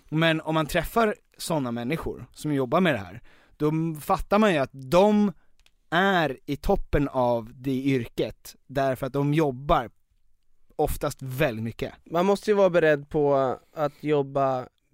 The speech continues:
Speaker 2: mycket utan att tjäna någonting.
Speaker 1: Ja.
Speaker 2: Det är också det som man stör sig ju på influencers som så här drar in mycket deg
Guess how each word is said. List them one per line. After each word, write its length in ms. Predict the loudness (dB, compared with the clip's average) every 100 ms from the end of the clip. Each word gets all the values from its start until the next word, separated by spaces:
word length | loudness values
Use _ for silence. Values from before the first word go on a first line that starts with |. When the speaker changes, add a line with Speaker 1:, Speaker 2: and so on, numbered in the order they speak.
| _
Speaker 2:
mycket 720 | -6 -2 -2 _ -6 -2 0
utan 320 | -2 -2 -4
att 100 | -4
tjäna 380 | -2 0 0 2
någonting. 760 | 2 0 -2 -6 -6 -6 -6 -8
Speaker 1:
Ja. 300 | 0 0 0 _
Speaker 2:
Det 120 | 0
är 40 | 0
också 220 | 2 -2
det 340 | -2 2 2
som 80 | 2
man 440 | 0 0 -2 -10 -18 -18
stör 340 | -10 2 2
sig 160 | 2 0
ju 200 | 0 -2
på 280 | -2 0 2
influencers 580 | 0 -2 -4 -4 -6 -6
som 160 | -6
så 100 | -4
här 220 | -6 -6 -10 -20 -20 -20 _ _
drar 200 | -4 0
in 220 | 2 2
mycket 360 | 0 -2 -6 -6
deg 560 | -4 0 0 -2 -8